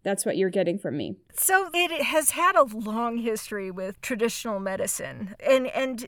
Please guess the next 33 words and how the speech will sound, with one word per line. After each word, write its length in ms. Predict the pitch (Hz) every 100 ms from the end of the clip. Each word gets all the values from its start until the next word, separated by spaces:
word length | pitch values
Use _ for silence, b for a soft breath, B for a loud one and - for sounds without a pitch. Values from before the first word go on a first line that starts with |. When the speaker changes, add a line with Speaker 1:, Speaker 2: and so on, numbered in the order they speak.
| -
Speaker 2:
using 880 | - - 233 277 311 262 277 247
it 240 | 240 226 -
for, 260 | - 220 208
like, 300 | 208 190 - _ -
stomach 480 | - - 262 262 240
issues, 360 | 208 - 196 208
especially 640 | 202 247 233 - 233 202
where 160 | 202 208
there's 200 | 202 -
some 200 | 214 214
sort 240 | 220 202
of, 100 | 190
like, 200 | 196 170
spasmodic 960 | - - 190 196 208 196 202 180 - - -
problem, 560 | 240 208 202 165 147
like 260 | 185 180 -
with 180 | 190 -
I 160 | 208 202
B 180 | 196 202
S, 440 | - - - - -
for 160 | 190
example. 580 | 180 - 127 - 202 - _ -
Speaker 1:
Mm-hmm. 880 | 254 294 254 320 403 _ _ _ 214
Mm-hmm. 200 | 277 302 381 -
Speaker 2:
Or 220 | 254 254
with 220 | 233 247 -
colic 680 | - 277 208 - - - -
as 240 | 202 208
well. 400 | 220 202 165 190 -
It's 200 | - 302
also 300 | 349 392 427
been 220 | 440 330 302
used 360 | 294 294 -